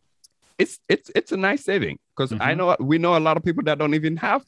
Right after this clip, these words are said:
Speaker 1: ten percent to save. They're saving less than three percent. So we don't save this much. But I know a lot of people that, you know, you try to push that. Okay. You say, "What if I can save twenty percent, twenty-five percent?"
Speaker 2: Mm-hmm.
Speaker 1: You know, a lot of financial advisors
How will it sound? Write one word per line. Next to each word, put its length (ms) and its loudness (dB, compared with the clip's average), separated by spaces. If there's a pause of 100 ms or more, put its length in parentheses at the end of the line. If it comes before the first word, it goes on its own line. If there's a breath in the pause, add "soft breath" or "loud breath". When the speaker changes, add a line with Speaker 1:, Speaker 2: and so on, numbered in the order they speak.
Speaker 1:
ten 160 0
percent 300 -2
to 60 -10
save. 180 -2
They're 100 2
saving 320 0
less 180 2
than 180 -2
three 200 0
percent. 400 -2 (100)
So 220 -2
we 160 4
don't 200 4
save 300 0 (120)
this 160 -2
much. 320 -6 (720)
But 500 4
I 80 0
know 160 0
a 100 0
lot 80 2
of 80 -4
people 400 0
that, 240 0 (380)
you 160 2
know, 280 0 (200)
you 140 0
try 220 2
to 80 2
push 280 0
that. 200 -2 (760)
Okay. 340 2 (400)
You 60 -2
say, 300 4 (280)
"What 180 2
if 100 -2
I 80 2
can 200 -2
save 320 0
twenty 260 -2
percent, 400 -6 (140)
twenty-five 800 0
percent?" 320 -8 (460)
Speaker 2:
Mm-hmm. 260 -6
Speaker 1:
You 60 0
know, 180 4
a 0 -
lot 200 4
of 60 0
financial 360 0
advisors 460 -2